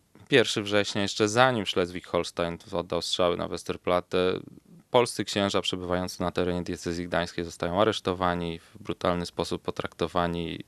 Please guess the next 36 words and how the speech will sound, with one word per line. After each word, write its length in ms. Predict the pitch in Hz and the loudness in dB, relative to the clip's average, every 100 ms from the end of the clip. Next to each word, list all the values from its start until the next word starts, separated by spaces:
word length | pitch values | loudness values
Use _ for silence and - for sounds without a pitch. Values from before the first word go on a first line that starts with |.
| - - | -16 -16
więzieni 920 | 92 92 92 87 90 87 85 85 - | -14 -8 -6 -4 0 0 0 -4 -6
i 260 | 85 82 82 - | -8 -8 -10 -12
później 480 | - 80 95 90 92 | -12 -8 -4 -4 -6
giną 520 | 113 117 92 80 80 85 | -4 0 2 0 -2 -6
męczeńsko 720 | 85 85 87 85 - - 82 | -6 -2 -2 -2 -4 -6 -6
w 100 | - | -6
obozach 640 | - - 90 85 85 78 | -6 -4 -2 -4 -4 -6
koncentracyjnych 800 | - - - 82 82 - 85 82 | -8 -10 -8 -6 -6 -6 -8 -8
czy 180 | - - | -12 -12
w 80 | - | -6
lasach 300 | 82 - - | -6 -6 -10
piaśnickich. 580 | 80 - 85 - - 90 _ _ _ _ | -12 -12 -12 -8 -8 -8 _ _ _ _
To 160 | - 110 | 6 6
jest, 240 | 104 - | 6 2
y, 280 | 101 104 101 | 2 4 2
stan 380 | - - 101 101 | -2 0 2 2
na 120 | 98 | 0
diecezję 460 | 95 107 104 101 101 | 0 -4 -4 -4 -2
gdańską. 460 | 104 110 113 90 87 - - | 2 2 2 -2 -2 -10 -6
Mówimy 360 | 113 101 101 | -4 0 2
o 60 | 98 | 4
polskich 400 | - 135 - 101 | 8 8 6 -6
księżach 380 | - 87 82 80 | -4 -4 -4 -6
oczywiście, 500 | 85 90 85 - 87 | -6 -8 -8 -2 0
ale 160 | 87 | 0
z, 240 | 87 - - | -2 -6 -10
w 120 | 98 | -8
diecezji 440 | - 98 95 90 | -2 -2 -2 -4
gdańskiej 400 | 92 92 87 - | 0 0 0 -2
zginęło 380 | 90 95 90 87 | -4 -4 -4 -2
również 300 | 87 95 90 | -2 -2 -4
czterech 300 | - 90 90 | -2 0 -2
księży 340 | - 87 85 92 | -4 -6 -4 -6
narodowości 540 | 90 90 90 - 101 | -4 -2 -4 -4 -2
niemieckiej, 720 | 101 113 107 - - 80 | 2 6 6 4 -4 -2
y, 60 | 80 | -2